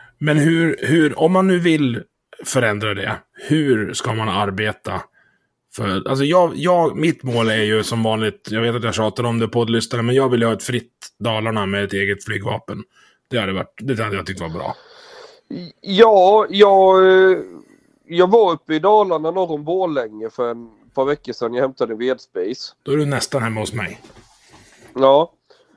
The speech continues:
Speaker 2: Och vi satt faktiskt och pratade om det. Jag sa att ni, ni har ju tradition av bondeuppror.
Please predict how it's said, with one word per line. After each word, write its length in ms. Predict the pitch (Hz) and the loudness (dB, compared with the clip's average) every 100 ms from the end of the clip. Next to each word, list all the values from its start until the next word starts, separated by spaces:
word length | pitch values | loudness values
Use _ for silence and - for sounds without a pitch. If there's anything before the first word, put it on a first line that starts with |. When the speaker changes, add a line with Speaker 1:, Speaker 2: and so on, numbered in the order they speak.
| _ _ _ _ _ - _ _ - | _ _ _ _ _ -20 _ _ -12
Speaker 2:
Och 520 | - 147 156 156 156 - _ | -2 2 4 4 4 0 _
vi 140 | 143 170 | -8 -6
satt 240 | 233 226 | -4 -2
faktiskt 340 | 220 214 - 156 | -2 -4 -8 -10
och 100 | - | 0
pratade 480 | 202 233 - 117 | 2 2 -2 -6
om 80 | 131 | -2
det. 100 | 208 | 0
Jag 140 | 196 - | 0 0
sa 160 | 202 | -2
att 100 | 180 | -2
ni, 100 | 180 | -6
ni 140 | 170 185 | -4 0
har 200 | 233 196 | 2 2
ju 100 | 131 | -2
tradition 520 | 131 120 - 240 254 | -8 -6 -4 -4 -4
av 100 | 139 | -6
bondeuppror. 840 | 156 160 113 87 _ 95 71 85 | -6 -8 -14 -14 _ -18 -18 -20